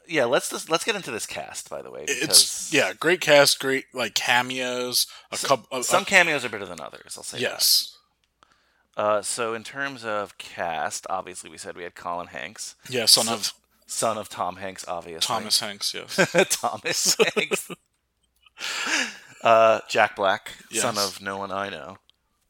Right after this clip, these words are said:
Speaker 1: Skylar Fisk, s-, uh, son of, daughter of Sissy Spacek.
Speaker 2: Correct.
Speaker 1: She looks a lot like Sissy Spacek.
Speaker 2: Yeah, I don't know. She kinda looks like,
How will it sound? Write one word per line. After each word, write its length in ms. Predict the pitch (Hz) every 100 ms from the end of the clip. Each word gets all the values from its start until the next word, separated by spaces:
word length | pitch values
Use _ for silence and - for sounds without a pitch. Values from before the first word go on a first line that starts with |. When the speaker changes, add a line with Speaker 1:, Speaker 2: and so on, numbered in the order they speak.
| _ _ _ _ _ -
Speaker 1:
Skylar 420 | - 123 120 117
Fisk, 380 | - 104 - -
s-, 220 | - - 117 -
uh, 120 | 104 -
son 340 | - 80 80
of, 240 | 80 80 - _
daughter 340 | 117 95 101
of 120 | 87 87
Sissy 240 | 101 95
Spacek. 560 | - 90 87 - - -
Speaker 2:
Correct. 500 | 117 95 120 - - -
Speaker 1:
She 180 | 143
looks 240 | 147 180 -
a 40 |
lot 280 | 92 87 -
like 140 | - -
Sissy 300 | - - -
Spacek. 400 | - - - - _ _
Speaker 2:
Yeah, 220 | - 143 -
I 120 | -
don't 80 | 156 151
know. 40 |
She 240 | - - 139 143
kinda 260 | - 170 175
looks 200 | 147 -
like, 140 | 120